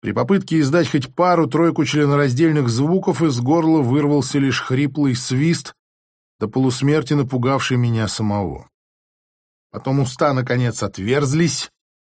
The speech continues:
и я вывалил на ковёр ворох беззлобной, но виртуозной брани. Не то со страху, не то от облегчения, не то просто для поддержания боевой формы. Мне ещё на вокзал за билетом идти предстояло.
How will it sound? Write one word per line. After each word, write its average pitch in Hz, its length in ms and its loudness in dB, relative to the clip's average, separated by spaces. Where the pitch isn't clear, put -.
и 95 100 -8
я 113 160 0
вывалил 170 480 4
на 156 120 2
ковёр 151 400 2
ворох 139 440 2
беззлобной, 139 1000 2
но 143 180 2
виртуозной 123 760 0
брани. 101 580 -4
Не 110 100 -8
то 165 140 -2
со 123 140 -2
страху, 156 440 -2
не 87 140 -8
то 127 140 -6
от 98 140 -6
облегчения, 123 640 -4
не 131 80 0
то 180 100 4
просто 185 460 4
для 135 140 0
поддержания 143 680 2
боевой 135 380 2
формы. 120 440 -2
Мне 151 120 -2
ещё 147 160 0
на 151 120 4
вокзал 147 400 2
за 120 120 -2
билетом 117 460 0
идти 101 180 -8
предстояло. 92 680 -8